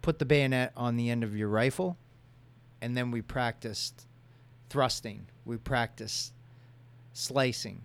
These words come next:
And once we practiced that with our footwork and timing, we went over to these straw dummies, and we started stabbing 'em while yelling, "The heart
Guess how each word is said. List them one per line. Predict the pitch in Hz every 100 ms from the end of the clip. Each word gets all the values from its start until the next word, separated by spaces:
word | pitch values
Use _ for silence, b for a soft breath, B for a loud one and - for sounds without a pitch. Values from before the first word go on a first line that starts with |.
| - -
And | 120
once | 135 139 -
we | 135
practiced | - 139 123 - 120
that | 139 131 131 -
with | 123
our | 110
footwork | 101 - 160 156 160 151
and | 107
timing, | - 139 143 147 139 139 -
we | 120
went | 127 135
over | 131 123 123
to | - 123
these | 117 110
straw | - - 139 131
dummies, | 127 139 156 160 156 135 - - -
and | 123
we | 127
started | 120 151 143 107
stabbing | - - 160 160 175 170
'em | 170 165
while | 156 139 135
yelling, | 131 143 147 151 147 139 b b b b b b
"The | -
heart | 180 254 -